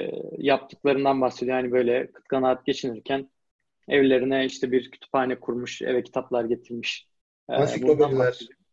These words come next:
Speaker 1: Ansiklopediler getirmiş, bundan bahsediyor. Hani bu sayede hani böyle çok böyle bir hazırlık süreci de olmadan, e, üniversiteye hani otlu'ya girebilmeye hak kazanacak puanı aldığından bahsediyor. Bence bu çok değerli bir,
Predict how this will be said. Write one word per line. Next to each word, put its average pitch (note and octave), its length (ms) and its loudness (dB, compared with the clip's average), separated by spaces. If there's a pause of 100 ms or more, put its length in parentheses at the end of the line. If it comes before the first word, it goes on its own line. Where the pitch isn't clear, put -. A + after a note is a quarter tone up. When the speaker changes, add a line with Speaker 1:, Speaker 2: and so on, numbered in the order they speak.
(280)
Speaker 1:
Ansiklopediler B2+ 680 2
getirmiş, B2 540 -4
bundan B2+ 300 -4
bahsediyor. C3+ 400 -4
Hani D#3 260 -4 (500)
bu D3 120 -4
sayede C3 400 4
hani C#3+ 220 2
böyle C#3 140 6
çok - 240 -2
böyle C#3 240 6
bir C#3+ 220 -2 (460)
hazırlık D3 420 2
süreci C#3 340 2
de C#3+ 40 4
olmadan, B2+ 540 2 (340)
e, C3+ 320 4 (460)
üniversiteye C#3+ 1160 0 (340)
hani C3+ 280 -4
otlu'ya D3+ 420 2
girebilmeye C3+ 800 0 (1000)
hak - 180 -6
kazanacak C3+ 520 0
puanı D3 340 2
aldığından A#2+ 540 -2
bahsediyor. B2+ 420 -2
Bence D3 240 2
bu D#3 80 -2
çok D3 220 0
değerli D3+ 320 4
bir, C#3 240 0